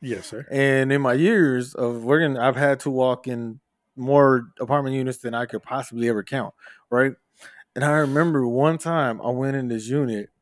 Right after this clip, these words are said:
Speaker 2: and we were checking, I forget what the fuck we were checking, right? But it was like, let's say it's a row of ten units, right?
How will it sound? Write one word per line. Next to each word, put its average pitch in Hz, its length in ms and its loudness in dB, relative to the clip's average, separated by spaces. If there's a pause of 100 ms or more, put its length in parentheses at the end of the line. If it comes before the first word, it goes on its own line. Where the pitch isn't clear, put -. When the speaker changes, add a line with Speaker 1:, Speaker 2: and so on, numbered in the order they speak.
(460)
Speaker 2:
and 123 540 2
we 143 160 2
were 147 180 4
checking, 160 500 -4
I 135 120 0
forget 156 140 -2
what 135 100 0
the - 60 -16
fuck 110 120 -4
we 92 100 -4
were 87 60 -4
checking, 80 280 -12
right? 101 160 -2
But 127 100 6
it 147 40 10
was 143 120 6
like, 123 160 4
let's 131 180 0
say 143 120 4
it's 127 100 -2
a 110 60 -2
row 135 360 6
of 147 140 2
ten 160 260 2
units, 113 400 -2
right? 104 240 -4